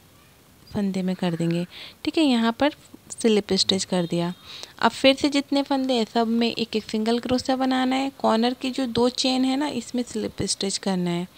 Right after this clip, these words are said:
तो बस पूरी रो ऐसे ही बनानी है।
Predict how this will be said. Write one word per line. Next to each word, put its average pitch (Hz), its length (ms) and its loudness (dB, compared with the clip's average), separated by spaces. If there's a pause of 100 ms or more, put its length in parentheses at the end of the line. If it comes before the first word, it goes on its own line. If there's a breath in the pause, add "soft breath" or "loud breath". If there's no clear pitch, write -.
(480 loud breath)
तो 214 60 -2
बस 220 220 2
पूरी 240 360 0
रो 254 120 4
ऐसे 247 260 2
ही 254 160 8
बनानी 247 440 10
है। 269 180 6